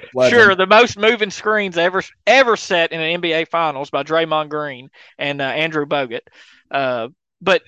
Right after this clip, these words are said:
Speaker 2: secondly, okay, they won in twenty sixteen, great comeback. Twenty seventeen,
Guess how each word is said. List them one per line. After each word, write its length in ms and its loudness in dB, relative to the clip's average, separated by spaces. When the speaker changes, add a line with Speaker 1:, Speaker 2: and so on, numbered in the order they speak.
Speaker 2:
secondly, 480 -2
okay, 300 -2
they 160 0
won 220 -2
in 80 -6
twenty 260 -6
sixteen, 480 -6
great 240 -2
comeback. 560 -2
Twenty 240 0
seventeen, 680 -2